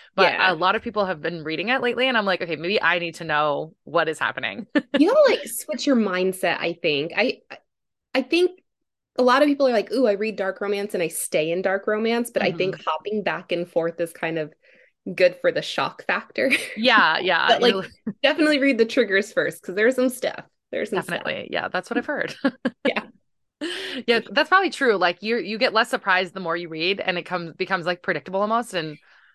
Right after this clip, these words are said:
Speaker 1: I think the
Speaker 2: Yeah.
Speaker 1: best part of dark romance is that it's dark. <laughs>
Speaker 2: Yeah. <laughs> Yes.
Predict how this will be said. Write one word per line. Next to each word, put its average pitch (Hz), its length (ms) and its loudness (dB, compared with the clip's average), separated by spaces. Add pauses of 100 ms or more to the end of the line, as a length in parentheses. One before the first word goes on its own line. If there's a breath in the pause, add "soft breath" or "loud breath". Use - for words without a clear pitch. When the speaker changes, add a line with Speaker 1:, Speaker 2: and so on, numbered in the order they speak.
Speaker 1:
I 170 60 -14
think 170 200 -10
the 165 80 -2
Speaker 2:
Yeah. 175 60 2
Speaker 1:
best 160 140 -2
part 156 140 -4
of 139 80 -6
dark 143 220 -4
romance 131 340 -8
is 139 180 -12 (140)
that 143 140 -4
it's 131 200 -14
dark. - 340 -8 (100)
<laughs> - 520 -12
Speaker 2:
Yeah. 269 140 4 (120)
<laughs> - 120 -12
Yes. - 500 0